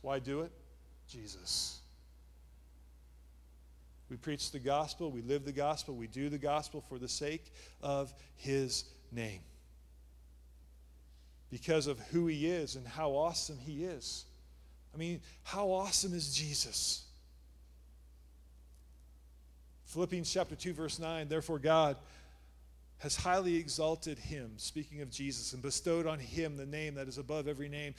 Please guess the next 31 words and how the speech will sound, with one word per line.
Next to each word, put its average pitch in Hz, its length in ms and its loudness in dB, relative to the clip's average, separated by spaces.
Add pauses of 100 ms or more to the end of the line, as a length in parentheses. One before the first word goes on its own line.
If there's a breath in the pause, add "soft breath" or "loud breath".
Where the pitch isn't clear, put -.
(140 loud breath)
so - 160 0
that 139 320 0
the 143 80 -8
name 151 160 0
of 143 100 -4
Jesus 151 400 0
every 143 180 -2
knee 147 200 -2
should - 220 -4
bow 151 320 0
in 131 80 -6
heaven 156 360 -2
and 143 180 -4
on 139 140 -2
earth 156 260 4
and 143 160 -2
under 156 220 6
the 147 200 4
earth, - 360 2
and 143 80 0
every 151 220 6
tongue 165 260 2
confess 165 440 0
that 147 100 -4
Jesus 151 340 0
Christ 156 300 -2
is 147 160 -4
Lord 151 180 0
to - 80 -14
the 135 80 -8
glory 143 400 0